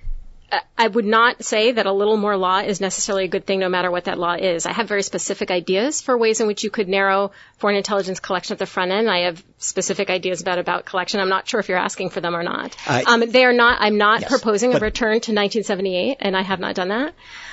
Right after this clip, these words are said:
Speaker 1: Um, and so, but there are specific measures that I think would keep in place the core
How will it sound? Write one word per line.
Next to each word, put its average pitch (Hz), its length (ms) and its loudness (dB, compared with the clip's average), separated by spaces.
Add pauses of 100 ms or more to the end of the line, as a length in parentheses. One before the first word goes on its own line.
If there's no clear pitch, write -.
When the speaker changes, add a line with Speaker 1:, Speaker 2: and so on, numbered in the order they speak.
(220)
Speaker 1:
Um, 185 440 2
and 190 480 0
so, - 360 0
but 202 100 0
there 202 120 0
are 208 200 2
specific 214 500 -4
measures 226 440 -2
that 202 160 -2
I 190 80 -2
think 190 240 -4
would 190 120 -2
keep 214 200 -4
in 196 80 -2
place 196 340 -2
the 196 120 -2
core 202 500 -2